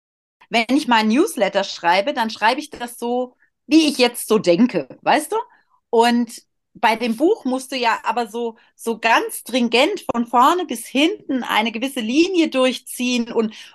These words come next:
und, und das muss viel mehr Struktur haben als so eine Seite Newsletter. Da musst du viel mehr, ne, so, das habe ich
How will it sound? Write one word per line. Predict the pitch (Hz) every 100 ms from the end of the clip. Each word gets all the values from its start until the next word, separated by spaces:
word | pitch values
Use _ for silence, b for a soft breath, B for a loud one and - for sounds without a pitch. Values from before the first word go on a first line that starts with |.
| B
und, | 240 233 -
und | 226 220
das | 226 240
muss | 285 -
viel | 285 262
mehr | 220 269
Struktur | 392 - 269 - - 285
haben | 285 240
als | 208 220
so | 233
eine | 185 214 240
Seite | 208 208 202
Newsletter. | 196 294 427 202 180 170
Da | 175
musst | 220 269
du | 269
viel | - 302 359
mehr, | 262 269 339 330 320 -
ne, | - 269 262
so, | 226 233 226 B B _ -
das | 196
habe | 262 240
ich | 226